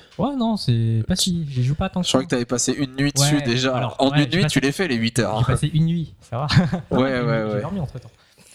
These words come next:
Speaker 1: Mais enfin, bref. Non, mais c'est, c'est tellement addictif ce jeu, en fait.
Speaker 2: On va aller vérifier les, les heures
Speaker 1: Ouais,
Speaker 2: pour
Speaker 1: on
Speaker 2: vous,
Speaker 1: verra.
Speaker 2: on va voir
Speaker 1: Mais
Speaker 2: qu'en
Speaker 1: je pense
Speaker 2: fait,
Speaker 1: pas,
Speaker 2: il
Speaker 1: je
Speaker 2: a
Speaker 1: pense
Speaker 2: fait
Speaker 1: pas que j'ai,
Speaker 2: cinquante heures.
Speaker 1: je pense pas que j'ai fait plus de dix heures. Mais,
Speaker 2: Ouais.
Speaker 1: euh, en fait, on commence, en fait, les parties sont très courtes.
Speaker 2: Ouais.
Speaker 1: Et du coup, c'est très addictif, en fait.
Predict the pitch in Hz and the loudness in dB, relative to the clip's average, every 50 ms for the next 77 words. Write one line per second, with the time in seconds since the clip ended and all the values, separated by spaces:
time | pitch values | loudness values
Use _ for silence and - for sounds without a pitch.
0 | - 160 135 120 110 131 127 123 117 123 113 - - - - - - - 147 156 | 0 2 2 2 0 0 0 2 2 0 0 0 -4 -12 -18 -20 -4 0 0 2
1 | 160 147 139 120 - 139 117 101 120 - - 127 120 123 123 120 123 123 - - | 2 2 0 -2 -4 -4 0 0 0 2 4 4 4 4 2 2 0 -2 -2 -2
2 | 151 135 - - 131 - 123 113 151 160 - - - - 120 117 120 117 113 113 | -2 0 0 0 0 0 0 -2 -2 -4 -4 -10 -6 -4 0 0 0 0 0 0
3 | 117 117 113 113 117 113 - - 117 107 104 104 101 104 104 107 110 120 117 127 | 0 0 -2 -2 -2 -2 -2 0 0 0 0 -2 -2 0 -2 0 0 0 0 0
4 | 156 - 107 120 131 139 139 123 123 123 123 127 135 131 127 123 120 117 - - | 0 0 2 2 2 2 2 2 0 0 0 0 -2 -2 0 0 0 0 0 0
5 | 131 - - 131 120 117 117 113 - 120 117 - 123 120 143 123 117 - 139 113 | -2 0 0 0 0 0 0 0 0 0 2 2 0 0 0 -2 0 0 0 0
6 | - 170 151 - 190 180 151 156 - 151 131 - - 131 127 - 135 127 127 123 | 2 0 0 0 0 0 0 0 0 0 -2 -2 -4 -4 -4 -4 -2 0 0 0
7 | 113 117 123 - _ _ _ - _ - 117 110 110 110 104 104 104 104 107 - | -2 -6 -12 -16 _ _ _ -20 _ -6 -2 -2 0 0 0 -2 -2 -4 -2 0
8 | 143 131 165 - 151 123 - 123 120 113 - 131 117 147 135 120 120 113 - - | 0 2 2 0 0 0 2 2 2 0 0 0 0 0 2 0 0 -2 -2 -4
9 | 139 - 117 - - 123 - - 160 - - - - - - _ _ _ _ 107 | -6 -4 -6 -2 -2 -2 0 0 0 -2 -2 -6 -14 -18 -20 _ _ _ _ -4
10 | 107 92 - - _ _ - 139 123 117 131 160 - - 123 - - 127 113 117 | -4 -4 -4 -6 _ _ -2 0 0 2 2 2 0 2 0 2 2 2 2 0
11 | 110 120 120 - 165 143 120 104 113 - | -2 -4 -6 -6 -6 -6 -6 -6 -8 -8